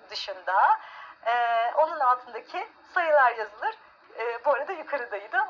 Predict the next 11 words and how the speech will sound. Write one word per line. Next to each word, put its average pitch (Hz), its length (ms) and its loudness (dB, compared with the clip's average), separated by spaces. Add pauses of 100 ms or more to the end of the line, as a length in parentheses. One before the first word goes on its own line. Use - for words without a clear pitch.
okumuş 277 400 -6
oldum. 240 380 0 (680)
E, - 80 -2 (600)
affınıza 214 520 -4
sığınmış 226 420 -14
olayım 190 280 -10
o 175 80 -8
konuda. - 500 -8 (680)
Devam 403 340 2
edecek 349 580 -12
olursak 262 840 0